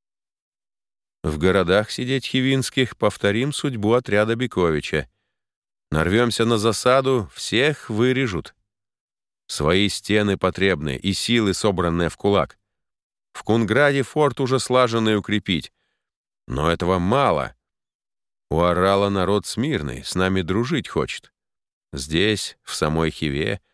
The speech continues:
другое дело. Муллы могут умы смутить, на бунт подбить. Нужно у Амударьи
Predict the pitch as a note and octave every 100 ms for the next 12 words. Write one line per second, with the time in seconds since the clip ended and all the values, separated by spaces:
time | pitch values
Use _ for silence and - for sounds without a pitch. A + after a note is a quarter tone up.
0 | _ _ _ - C#2+ - B2 G#2 E2+ G2
1 | A#2+ F2 B1+ B1 - _ _ _ _ _
2 | F2+ G#2 A2 G2 C#3 E3 D#3+ C#3 D3+ D3
3 | G#2 - G2+ A2 - B1 - _ - C2+
4 | B1+ F#2 E3 - E3+ G#2+ C#2+ B1+ - _
5 | _ _ _ _ _ _ - G#2+ D3 C3+
6 | C3 B2 - G#2+ G#2+ A2 F#2+ G2 F#2 C#3
7 | A2